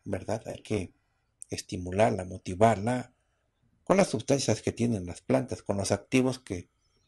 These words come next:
son muy conocidos por la medicina tradicional herbolaria,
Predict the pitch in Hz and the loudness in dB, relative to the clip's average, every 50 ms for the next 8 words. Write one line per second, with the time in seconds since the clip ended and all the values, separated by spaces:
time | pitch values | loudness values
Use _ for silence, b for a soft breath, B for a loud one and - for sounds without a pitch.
0 | _ _ _ _ _ - - - - 117 113 107 104 110 _ - 110 104 - - | _ _ _ _ _ -20 -6 0 2 2 2 2 -4 -10 _ -8 -8 -6 -2 -2
1 | 113 113 113 113 - 131 120 113 117 113 - - - 92 87 - _ _ _ _ | 0 0 0 2 4 4 6 4 4 2 0 -4 -4 -4 -6 -8 _ _ _ _
2 | b b b b b _ _ _ _ _ _ _ _ _ _ _ _ _ _ _ | b b b b b _ _ _ _ _ _ _ _ _ _ _ _ _ _ _
3 | _ _ _ - - 98 98 95 92 95 107 104 101 98 - - 95 95 90 87 | _ _ _ -6 -4 -4 -4 -4 -4 -4 -2 -2 -2 -2 -2 -4 -4 -4 -4 -4
4 | 98 92 98 98 98 101 98 110 120 120 117 101 98 110 117 117 | -6 -6 -4 -4 -4 -2 0 2 4 4 4 2 2 0 -6 -6